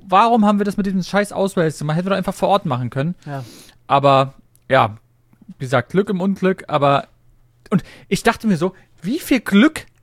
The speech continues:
Speaker 1: kannst du denn haben, dass du überall angerufen hast? Wir sind einmal durchgekommen, der hat uns wirklich sehr, sehr gut geholfen. Der hat uns so ein paar Nummern gegeben, wo wir anrufen können und so, aber, ähm, dass ich sozusagen nirgendwo durchgekommen bin, dass die Polizei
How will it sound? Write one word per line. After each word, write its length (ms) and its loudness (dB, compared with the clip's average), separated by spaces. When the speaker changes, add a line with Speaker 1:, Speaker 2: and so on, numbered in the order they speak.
Speaker 1:
kannst 360 -2
du 40 -2
denn 240 -4
haben, 540 0
dass 280 0
du 320 0
überall 260 0
angerufen 440 -2
hast? 420 -6
Wir 220 -6
sind 100 2
einmal 240 4
durchgekommen, 460 -2
der 60 2
hat 80 -6
uns 140 -10
wirklich 200 -8
sehr, 220 2
sehr 120 0
gut 180 -8
geholfen. 540 -2
Der 100 -4
hat 80 -6
uns 120 -8
so 60 -16
ein 40 -18
paar 100 -4
Nummern 280 2
gegeben, 240 -4
wo 80 -8
wir 60 -4
anrufen 280 -6
können 160 -4
und 80 -4
so, 200 -2
aber, 280 -2
ähm, 420 2
dass 320 -2
ich 160 -4
sozusagen 460 0
nirgendwo 240 0
durchgekommen 580 -4
bin, 220 -2
dass 140 -4
die 100 -4
Polizei 520 -2